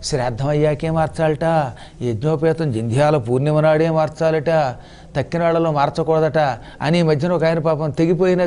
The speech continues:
సరే దాన్నే ముళ్ళు వేసుకుని, దాన్నే ముళ్ళు వేసుకుని అలా అట్టే పెట్టాడు.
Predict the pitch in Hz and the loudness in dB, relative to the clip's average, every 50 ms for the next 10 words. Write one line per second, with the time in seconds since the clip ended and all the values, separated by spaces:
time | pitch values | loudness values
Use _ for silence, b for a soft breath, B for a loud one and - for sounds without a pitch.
0 | - 175 170 165 151 156 160 175 185 196 185 175 165 165 165 160 160 135 151 160 | 0 0 0 2 2 2 2 2 2 2 2 4 2 2 2 2 0 0 0 0
1 | 151 170 175 185 185 190 180 170 170 165 165 160 156 165 170 160 151 139 139 - | 0 0 0 0 0 0 0 0 2 2 2 0 0 -2 -4 -4 -4 -4 -4 -2
2 | 156 156 151 139 - - 151 131 143 - - 127 110 95 104 | 0 0 0 0 0 -2 0 0 0 -2 -2 -6 -6 -6 -8